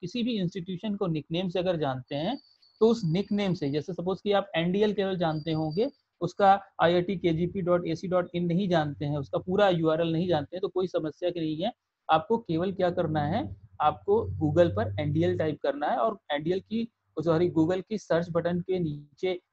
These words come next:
दो option आते हैं, एक सर्च आता है और एक आता है "I am feeling lucky"।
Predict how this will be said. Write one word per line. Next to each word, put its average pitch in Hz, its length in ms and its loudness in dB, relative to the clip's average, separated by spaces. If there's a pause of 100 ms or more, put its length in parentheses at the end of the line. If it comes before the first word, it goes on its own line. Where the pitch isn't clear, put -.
दो 214 120 6
option 180 280 0
आते 160 240 -2
हैं, 170 60 -4
एक - 80 -12
सर्च 175 420 0
आता 170 240 0
है 190 120 0
और 202 400 -4
एक 185 140 -2
आता 156 220 0
है 196 100 0
"I 156 200 2
am - 20 0
feeling 156 260 -2
lucky"। - 320 -8